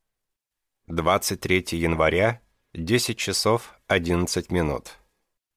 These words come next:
Триста миль от острова Норфолк,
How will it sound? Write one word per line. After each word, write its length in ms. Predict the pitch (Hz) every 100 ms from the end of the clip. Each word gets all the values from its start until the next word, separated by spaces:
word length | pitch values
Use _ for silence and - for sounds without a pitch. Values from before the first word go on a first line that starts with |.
| _ _
Триста 460 | - 98 107 - 90
миль 320 | 87 98 107 -
от 220 | 92 -
острова 460 | 92 - 87 80 76
Норфолк, 720 | 85 95 - 90 85 -